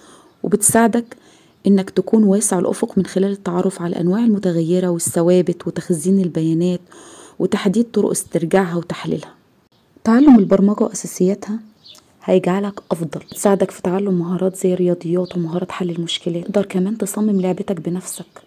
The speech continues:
مشاريع وبرامج. هتقدر تكون منتج للبرامج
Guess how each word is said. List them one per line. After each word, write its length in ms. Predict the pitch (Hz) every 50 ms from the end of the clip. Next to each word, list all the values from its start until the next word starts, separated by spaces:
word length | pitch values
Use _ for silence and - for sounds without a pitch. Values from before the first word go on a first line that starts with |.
| _ _ _ _ _ _ _ _ _ _ _ _ _ -
مشاريع 480 | 185 190 185 - 185 175 175 185 196 180
وبرامج. 580 | 175 156 147 - - 151 180 190 185 175 180 185 - - - _ _ - - - -
هتقدر 380 | - 196 - - - 240 240 220
تكون 280 | - 202 - - 226
منتج 480 | 233 233 214 220 214 214 - 202 175 185
للبرامج 600 | 185 180 175 175 190 190 202 214 226 233 233